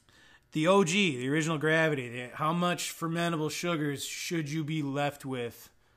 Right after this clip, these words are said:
or should you start with for this beer? Um, uh, you should be, if you make one, you should have an original gravity of ten fifty-four to ten sixty. I mean, that's also one of those things too, where it's like,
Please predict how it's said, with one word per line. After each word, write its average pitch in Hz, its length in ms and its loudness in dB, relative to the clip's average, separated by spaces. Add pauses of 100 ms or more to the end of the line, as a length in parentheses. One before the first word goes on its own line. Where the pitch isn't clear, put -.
(240)
or 135 80 -6
should 156 240 -4
you 147 80 -4
start 156 400 2
with 113 240 -10
for - 240 -12
this 120 240 -10
beer? 120 560 -8
Um, 113 400 -12 (760)
uh, 117 440 -6 (1120)
you - 60 -20
should - 180 -10
be, 139 420 -2
if 131 140 -8
you 139 60 -4
make 160 280 -2
one, 160 120 -2
you 156 60 -2
should 147 140 -6
have 143 160 0
an 131 80 -4
original 147 320 -2
gravity 147 680 -2
of 120 240 -6
ten 170 220 -2
fifty-four 160 520 -4
to 143 80 -2
ten 160 320 -4
sixty. 202 640 -4 (520)
I 151 100 -4
mean, 156 360 0 (120)
that's 226 220 2
also 208 320 4
one 185 200 2
of 175 80 2
those 165 220 -2
things 165 280 -4
too, 170 240 -2
where 151 140 0
it's 143 160 -6
like, 139 240 -2